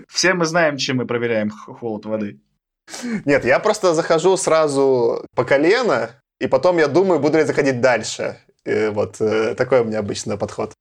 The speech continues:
Speaker 2: Давайте, наверное, заканчивать тогда этот эпизод. Спасибо вам, ребята, что вы рассказали своё мнение про Хайнлайна. Собственно, вы слушали «Худо не было» подкаст. Это первая, но не последняя книга Хайнлайна, которую мы обсуждаем. Вы можете посмотреть наши эпизоды,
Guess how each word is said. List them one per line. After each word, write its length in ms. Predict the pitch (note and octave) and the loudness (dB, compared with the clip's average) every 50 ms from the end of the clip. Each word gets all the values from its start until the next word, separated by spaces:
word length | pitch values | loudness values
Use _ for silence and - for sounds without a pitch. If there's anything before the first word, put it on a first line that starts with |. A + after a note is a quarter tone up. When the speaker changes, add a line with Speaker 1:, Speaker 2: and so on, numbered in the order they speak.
| _ _ _ _ _ _ _ | _ _ _ _ _ _ _
Speaker 2:
Давайте, 280 | - A2 B2 C#3+ - - | -4 -2 0 0 2 2
наверное, 180 | C#3 B2 A#2+ | 0 0 0
заканчивать 480 | A2 - - - C3+ E3 - A#3+ B3+ B3 | 0 -2 0 0 -2 -2 -2 -2 -2 -2
тогда 440 | A#3 G#3 F#3+ G3 G3 F#3+ F#3+ - - - _ _ - | -2 0 0 0 0 0 0 -2 -6 -14 _ _ -8
этот 200 | A#2+ A#2 G#2+ - | -8 -6 -6 -8
эпизод. 500 | G#2 A2+ A2+ B2 E3+ G#3+ G#3+ - - _ _ - - - _ | -8 -4 0 0 0 0 0 -4 -10 _ _ -20 -20 -20 _
Спасибо 280 | - - A#2+ - D3+ C#3+ | -8 -4 -2 0 2 2
вам, 120 | C3 A#2+ | 2 2
ребята, 300 | B2+ B2 B2+ B2 A#2+ A#2+ | 2 2 2 0 0 -2
что 240 | - - - A#2+ A2+ | -6 -4 -2 -2 0
вы 240 | A2+ A#2 A#2 A2+ A2 | 2 2 2 2 0
рассказали 480 | A2+ - - B2 A#2 B2 B2 A#2 A2+ | 0 -2 -2 0 2 2 2 2 0
своё 260 | G#2+ - - A#2 A2+ | -4 -2 -2 0 0
мнение 600 | A2+ A2+ A#2+ A#2+ A#2+ A2+ A2 G#2 G#2+ A2 A2 G#2+ - _ _ _ | 0 0 -2 -2 -2 -2 -2 -2 -2 -4 -6 -8 -12 _ _ _
про 120 | B2+ B2+ | -2 -2
Хайнлайна. 540 | B2+ - - A2 A2+ A2+ B2+ D#3+ G#3+ D4+ - _ _ _ _ _ _ _ _ | 0 -2 -4 -4 -2 0 0 0 -2 -4 -8 _ _ _ _ _ _ _ _
Собственно, 400 | - - - C3 - - B2+ B2 | -6 -4 -4 -4 -4 -2 -2 0
вы 100 | B2 C#3 | 0 0
слушали 380 | C3+ C3+ D#3+ C#3+ - C#3+ B2+ A#2+ | 0 0 -2 0 0 0 0 0
«Худо 180 | - C3+ B2+ | 0 0 0
не 100 | B2+ B2+ | 2 2
было» 140 | A2+ A#2+ A2+ | 2 2 0
подкаст. 580 | G#2+ A2+ G#2+ - - C3 F3 - - - - _ _ _ _ _ | 0 -2 -4 -2 0 -2 -2 -2 -4 -10 -18 _ _ _ _ _
Это 180 | - A#2+ D3+ C#3+ | -2 0 0 0
первая, 420 | - - F#3 F#3+ F3 D3+ C#3+ C3 | 2 2 2 4 4 4 2 2
но 100 | B2 C3+ | 2 2
не 80 | D3+ D#3 | 0 0
последняя 460 | D3 D#3+ D#3+ - D#3+ D3+ C3+ B2 A2+ | 0 -2 0 0 0 0 0 0 -2
книга 200 | - B2+ A2+ A2+ | -2 -2 -4 -2
Хайнлайна, 340 | - C#3 B2+ A#2+ A#2 A2+ A2 | -2 0 0 0 0 -2 -4
которую 260 | - - - A#2 A2+ | -4 -2 -2 -2 -2
мы 60 | A2 | -2
обсуждаем. 500 | G2+ - - A2+ G2+ G2+ A2 D#3 G#3+ A3 | -6 -8 -8 -8 -4 -2 0 0 0 0
Вы 60 | D#3+ | -2
можете 220 | C3 C3 B2+ - - | -2 -4 -4 -6 -10
посмотреть 300 | - - - C3+ B2+ C3 | -6 -2 0 0 0 -2
наши 260 | A#2 G#2+ - - A2+ | -6 -8 -6 -8 -8
эпизоды, 680 | G#2+ - A2+ G#2+ A#2 A#2+ A2+ G#2+ G#2+ G2+ G#2 G2+ - | -6 -6 -4 -2 0 0 0 0 0 -2 -2 -4 -8